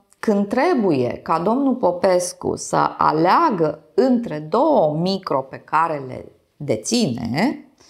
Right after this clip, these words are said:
care este cea câștigătoare și după cincisprezece aprilie două mii douăzeci și patru,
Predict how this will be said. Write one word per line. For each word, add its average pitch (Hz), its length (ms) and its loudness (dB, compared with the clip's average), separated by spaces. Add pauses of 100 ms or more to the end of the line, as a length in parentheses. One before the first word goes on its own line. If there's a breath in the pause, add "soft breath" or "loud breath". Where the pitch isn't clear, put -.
(480 soft breath)
care 185 260 2
este 156 260 -2
cea 190 240 0
câștigătoare 151 1080 -2
și - 220 -12
după 214 500 -4
cincisprezece - 1200 -8
aprilie 139 680 -2
două 156 260 0
mii 147 220 -8
douăzeci 139 460 -4
și - 160 -14
patru, - 640 -2